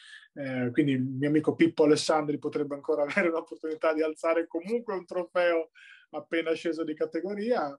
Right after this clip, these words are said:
L'interesse è il giusto perché la formula è un po' poco premiante, no, Paglia? Eh, però alla fine si è giunti alla fine di, di tutto questo e secondo me questa era l'unica cosa che contava quest'anno.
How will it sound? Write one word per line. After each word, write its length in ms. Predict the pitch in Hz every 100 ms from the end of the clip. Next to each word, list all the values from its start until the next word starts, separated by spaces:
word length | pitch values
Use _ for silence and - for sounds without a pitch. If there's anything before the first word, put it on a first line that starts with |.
| _ _ _ -
L'interesse 720 | 147 151 139 160 185 180 175
è 20 |
il 100 | 165
giusto 480 | 160 196 170 - -
perché 240 | 165 143
la 100 | 147
formula 360 | 139 180 170 147
è 20 |
un 80 | 139
po' 380 | 147 143 139 135
poco 240 | 156 151
premiante, 580 | 156 160 156 131 127 135
no, 180 | 156 147
Paglia? 400 | 139 139 147 143 - - - -
Eh, 180 | 151 139
però 340 | - 165 127 -
alla 180 | 143 135
fine 600 | 151 143 131 123 123 - _ _ _ _ _ _
si 160 | - 160
è 80 | 151 165
giunti 280 | 175 170
alla 200 | 175 170 -
fine 300 | 185 190 175
di, 180 | 165
di 140 | 151 170
tutto 320 | 185 - 170
questo 500 | 170 175 170 202 180
e 160 | 143 131
secondo 320 | - 139 143
me 120 | 151
questa 260 | 151 143 135
era 80 |
l'unica 340 | 135 139 139 127
cosa 240 | 139 131
che 80 | 127
contava 440 | 123 127 127 123
quest'anno. 420 | 120 117 - 98